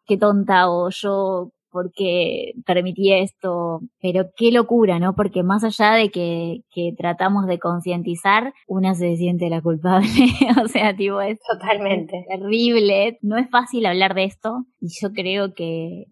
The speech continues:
Speaker 1: que, no sé, desde nuestro lugar tratamos de aportar nuestro granito de arena.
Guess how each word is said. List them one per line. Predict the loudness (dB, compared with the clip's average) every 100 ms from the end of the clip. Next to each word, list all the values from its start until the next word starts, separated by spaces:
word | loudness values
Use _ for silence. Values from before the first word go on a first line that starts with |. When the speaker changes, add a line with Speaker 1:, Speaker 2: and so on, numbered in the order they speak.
| -18 -8
Speaker 1:
que, | -6
no | -4
sé, | 2
desde | 2 2 0 -2
nuestro | -4 -6 -4 -2
lugar | 2 4 4 4 0 -6
tratamos | -4 -2 0 0 0
de | 0
aportar | -2 -2 -4 -2 -2 -2
nuestro | -6 -6 -6
granito | -4 -2 -4 0 2
de | 2
arena. | 2 2 2 2